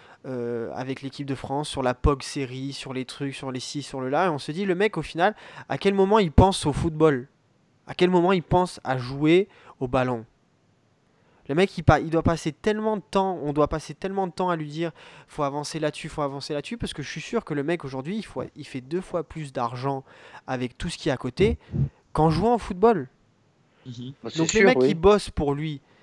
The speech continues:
Speaker 1: il, c'est, c'est quoi le plus important ? C'est, c'est de rentrer, c'est de rentrer de l'argent. Donc les mecs doivent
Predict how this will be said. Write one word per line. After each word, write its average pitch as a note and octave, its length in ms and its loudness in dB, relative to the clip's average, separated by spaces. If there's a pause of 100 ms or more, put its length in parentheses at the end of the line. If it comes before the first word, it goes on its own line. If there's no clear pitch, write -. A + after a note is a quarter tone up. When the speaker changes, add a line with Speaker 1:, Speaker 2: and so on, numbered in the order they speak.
(180)
Speaker 1:
il, C3+ 60 -16
c'est, - 180 -10
c'est E3 160 -4
quoi F#3+ 180 4
le D#3+ 40 -2
plus C#3+ 220 -6
important ? C3 400 -6
C'est, B2 200 -12 (140)
c'est B2+ 160 -10
de B2+ 100 -6
rentrer, C3 460 -6
c'est - 160 -10
de A#2+ 140 -8
rentrer B2 320 -6
de D#3+ 40 -6
l'argent. C3+ 320 -4
Donc A#2 220 -16
les D#3+ 60 -6
mecs F3+ 220 -4
doivent D#3 260 0